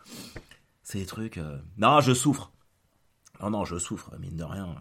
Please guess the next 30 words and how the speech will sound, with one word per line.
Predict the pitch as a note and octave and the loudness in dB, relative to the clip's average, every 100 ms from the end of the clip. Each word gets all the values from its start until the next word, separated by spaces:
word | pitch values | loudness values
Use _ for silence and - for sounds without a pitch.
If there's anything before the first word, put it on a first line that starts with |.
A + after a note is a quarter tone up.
| - _ _ _ _ _ - | -16 _ _ _ _ _ -12
Dans | |
la | C#2+ | -8
vie, | F2 G2 C#2+ | -4 -4 -4
euh, | G1+ - | -10 -12
la | - | -12
vie, | F#2 | -10
c'est | F#2+ E2 | -10 -8
compliqué, | D#2+ - D#2+ A#2 | -10 -10 -6 -6
quoi, | - C2+ | -6 -14
je | - | -16
veux | - | -16
dire. | D2 - - _ _ _ | -16 -16 -20 _ _ _
Ah, | D3+ | -2
je | C#3+ | 0
comprends | A#2+ G#2+ | 0 -2
pas, | G#2+ - | -2 -6
je | - | -12
comprends | G2+ E2 | -10 -10
pas. | D#2+ _ _ _ _ - - _ _ | -14 _ _ _ _ -12 -12 _ _
Des | - F#3 | -2 4
trucs | D#3 F3+ F3+ | 6 6 6
comme | B2+ | 0
ça. | G#2+ F#2 G#2 G2+ - - - - _ _ _ | 0 -2 -2 -2 -6 -14 -20 -20 _ _ _
D'ailleurs, | A2+ B2 | 4 4
en | B2 | 4
parlant | G2+ G2 G2 | 2 0 0
de | F2+ | 0
vélo, | G2+ A#2 F#2+ | 2 2 2
on | F2 | -2
a, | F2 | -4